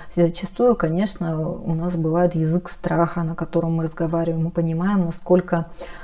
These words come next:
а, у нас вот этот ген страха развит, да, насколько, эм, система подавляла, авторитарное воспитание, да, как нек-, некая маленькая проекция системы. Если авторитарная система, там, естественно, будут семьи с авторитарным воспитанием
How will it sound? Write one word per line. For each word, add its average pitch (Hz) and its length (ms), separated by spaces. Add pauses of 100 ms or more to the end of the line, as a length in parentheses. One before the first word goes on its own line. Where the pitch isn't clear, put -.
(140)
а, 165 360
у 165 120
нас 170 180
вот 170 140
этот 165 180
ген 170 300
страха 170 440
развит, 175 480
да, 170 400
насколько, 170 600
эм, 165 580
система 180 460
подавляла, 156 640
авторитарное 185 580
воспитание, 160 760
да, 165 220
как 160 300 (360)
нек-, 170 440
некая 185 360
маленькая 160 440
проекция 165 520
системы. 160 640
Если 156 200
авторитарная 185 560
система, 240 480
там, 170 180
естественно, 170 460
будут 156 200
семьи 190 240
с - 80
авторитарным 170 600
воспитанием 170 640